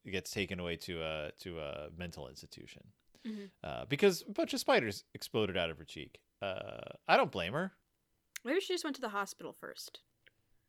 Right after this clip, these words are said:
Speaker 1: She probably did go to the hospital first. She had a bloody cheek.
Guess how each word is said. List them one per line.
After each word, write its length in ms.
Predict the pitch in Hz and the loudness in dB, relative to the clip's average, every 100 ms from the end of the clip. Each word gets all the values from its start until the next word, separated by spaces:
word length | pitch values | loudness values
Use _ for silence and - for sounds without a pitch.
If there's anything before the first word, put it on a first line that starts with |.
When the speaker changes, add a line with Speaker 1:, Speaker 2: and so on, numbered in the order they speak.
| _ | _
Speaker 1:
She 180 | - 165 | -2 2
probably 420 | 190 226 175 127 | 6 8 8 4
did 180 | 139 220 | 4 6
go 100 | 170 | 8
to 60 | |
the 80 | 117 | 8
hospital 340 | 107 101 107 92 | 6 4 0 -4
first. 420 | 107 101 107 - | 0 -2 -2 -10
She 200 | - - | -6 -4
had 220 | 131 185 180 | 2 4 4
a 60 | |
bloody 300 | 143 131 139 | 4 2 2
cheek. 400 | 131 - 160 - | 2 2 2 0